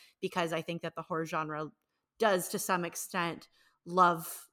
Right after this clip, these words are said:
you know, feminine lesbians, uh, as we saw, you know, even in the seventies. Um,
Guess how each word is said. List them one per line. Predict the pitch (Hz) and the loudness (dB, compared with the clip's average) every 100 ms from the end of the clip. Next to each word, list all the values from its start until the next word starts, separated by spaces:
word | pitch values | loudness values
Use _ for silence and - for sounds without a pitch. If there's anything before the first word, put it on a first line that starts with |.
| _ | _
you | 190 | -4
know, | 165 160 | -4 -2
feminine | - 165 160 160 160 | 0 2 0 -4 -2
lesbians, | 160 165 175 151 147 147 - - | -4 -4 -6 -4 -6 -8 -12 -10
uh, | - 147 - | -10 -8 -6
as | 170 - | -6 -6
we | 165 | -10
saw, | - 165 - | -4 -2 -2
you | 160 | -6
know, | 160 | -8
even | - 165 170 | -8 -8 -8
in | 156 | -8
the | 160 | -6
seventies. | - 160 160 147 147 - _ - - _ | -6 -4 -6 -8 -10 -14 _ -20 -20 _
Um, | 180 185 175 165 | 2 4 4 -2